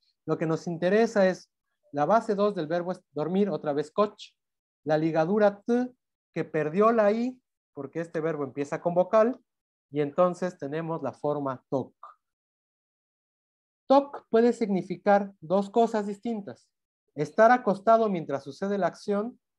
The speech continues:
o que la acción ya ha acabado y que entonces el evento, eh, dio como resultado un nuevo estado de cosas. Eso que acabo de decir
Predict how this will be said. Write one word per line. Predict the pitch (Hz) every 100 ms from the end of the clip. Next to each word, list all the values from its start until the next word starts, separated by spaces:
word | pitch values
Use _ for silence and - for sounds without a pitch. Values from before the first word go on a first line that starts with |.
| _ -
o | 185 214 196 -
que | 170
la | 160
acción | 156 - 214 220 196
ya | 165 190 202
ha |
acabado | 208 202 160 175 180 165 208 _ _ _ -
y | 196 196
que |
entonces | 190 185 190 196 196 180 196 -
el | 143
evento, | 143 147 208 202 196 165 190 _ _ _ _ -
eh, | 131 127
dio | 143 196
como | 196 202 185
resultado | 160 151 147 143 202 208 156
un | 156 160 175
nuevo | 175 175 165
estado | - 165 165 143
de | 131
cosas. | 131 123 117
Eso | 190 202 202
que |
acabo | 160 185 185
de | 156
decir | 131 - 185 190